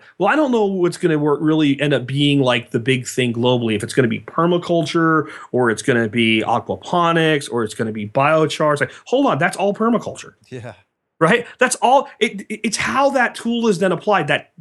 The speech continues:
Speaker 1: and that's where people fall apart. The strategy, the technique to the tactic. So with, with permaculture, a strategy might be to drought-proof a landscape. And then the techniques are all of the things that we learn inside the permaculture umbrella.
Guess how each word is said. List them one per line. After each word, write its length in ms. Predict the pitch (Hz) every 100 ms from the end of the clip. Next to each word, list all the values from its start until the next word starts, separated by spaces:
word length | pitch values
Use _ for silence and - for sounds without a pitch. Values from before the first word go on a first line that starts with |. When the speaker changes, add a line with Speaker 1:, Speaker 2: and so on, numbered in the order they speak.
| -
Speaker 1:
and 160 | 185 202
that's 200 | 226 233
where 80 |
people 220 | 226 226 185
fall 340 | - 202 202
apart. 500 | - - 220 196 - - - -
The 100 | 165
strategy, 920 | - - 202 190 220 208 214 220 202 _ _
the 80 | 143
technique 720 | 139 - 190 185 202 196 - -
to 100 | -
the 100 | 156
tactic. 720 | - 214 214 208 - - - _ _ _ _ _
So 160 | - 180
with, 200 | 175 175
with 240 | 170 147
permaculture, 680 | - 254 294 - 165 - 156
a 40 | 135
strategy 560 | - 175 196 196 175
might 300 | 165 156 143
be 280 | 165 151 143 -
to 80 | -
drought-proof 560 | 143 170 160 - 156 135
a 60 |
landscape. 680 | 131 175 190 180 - 92 - _ _ _ _ _ _ _
And 220 | 151 170
then 520 | 175 175 175 170 165 - _ _ _ _
the 200 | 151 156
techniques 880 | - 170 160 156 175 277 226 175 165
are 140 | 160
all 340 | 143 160 196
of 100 | 202
the 80 | 180
things 340 | 175 185 180 156
that 100 | 151
we 140 | 156
learn 320 | 156 160 147
inside 540 | - 175 165 - 151 151
the 80 | 139
permaculture 720 | 160 143 135 143 135 135 127
umbrella. 560 | 117 147 160 131 120